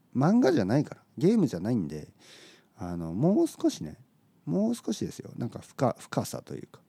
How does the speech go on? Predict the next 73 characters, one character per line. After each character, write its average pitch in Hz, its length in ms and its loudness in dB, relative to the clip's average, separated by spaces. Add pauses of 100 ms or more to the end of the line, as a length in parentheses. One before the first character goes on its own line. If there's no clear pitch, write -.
(480)
も 147 200 4
う 156 40 2
少 151 200 -2
し - 80 -6
こ - 140 -12
う、 - 140 -14
バ 101 120 0
ラ 110 160 2
ン 107 100 0
ス - 140 -18
と 101 100 -4
い 87 60 -2
う - 40 -10
か、 - 160 -20 (520)
も 139 180 6
う 143 60 6
少 - 160 -2
し - 80 -6
こ - 340 -12
う、 - 60 -8
い - 20 2
わ 92 80 0
ゆ - 40 -2
る - 100 -14
調 117 420 8
和 101 180 4 (360)
ね。 151 160 -4 (640)
な 90 100 -6
ん 85 60 -8
か 82 100 -4
い 90 80 0
ろ 98 120 2
い 98 40 2
ろ 92 80 0
な 92 80 0
も 92 140 0
の 87 80 -2
が 76 80 -8
一 - 240 -4
つ - 160 -12
に 76 100 -8
な-、 92 220 -2 (160)
な 98 180 -2
る、 - 300 -10
エ 107 100 0
ネ 120 140 6
ル 117 100 6
ギ 87 200 -2
ー - 20 -
が 78 100 -6
一 - 260 -8
つ - 160 -8
に 92 80 -2
な 95 120 -2
っ - 20 -8
て、 - 220 -14
ち - 120 -16
ゃ 90 80 -6
ん 87 120 -8
と、 - 180 -8 (800)
え 80 540 -4
ー、 - 20 -10
柔 92 180 -2
軟 87 220 -2
に 85 160 -4 (140)
く 113 100 0
る 87 80 -2
く - 160 -10
る、 76 260 -10 (120)
ぶ 101 100 0
よ 85 100 0
ぶ 76 120 -6
よ 69 260 -12